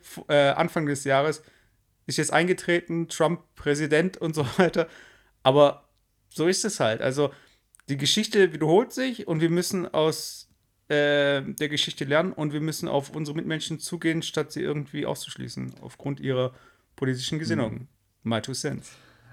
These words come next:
Speaker 2: Ähm, ja, tatsächlich hatte ich genau, äh, den gleichen Dialog gestern im Auto mit meiner Mitfahrgelegenheit.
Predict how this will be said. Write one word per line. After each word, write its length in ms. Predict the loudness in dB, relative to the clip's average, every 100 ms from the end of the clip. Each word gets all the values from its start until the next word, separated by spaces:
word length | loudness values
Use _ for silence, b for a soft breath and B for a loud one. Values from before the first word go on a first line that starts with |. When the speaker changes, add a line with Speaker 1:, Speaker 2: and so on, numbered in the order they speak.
| 0
Speaker 2:
Ähm, 800 | 2 4 4 2 2 2 0 -2
ja, 300 | 0 2 2 -2
tatsächlich 500 | -6 -4 -6 -4 -4
hatte 160 | -2
ich 140 | -2 2
genau, 500 | 2 2 -2 -6 -6
äh, 120 | -6
den 240 | -4 -2 0
gleichen 540 | 0 0 -2 0 0
Dialog 520 | 2 2 2 -2 -6
gestern 500 | -6 -6 -4 -2 -2
im 240 | -2 -2 -2
Auto 420 | -2 -4 -8 -8
mit 400 | -6 -6 -8 -6
meiner 200 | -6 -4
Mitfahrgelegenheit. 1000 | -6 -6 -6 -4 -2 -2 -2 -2 -4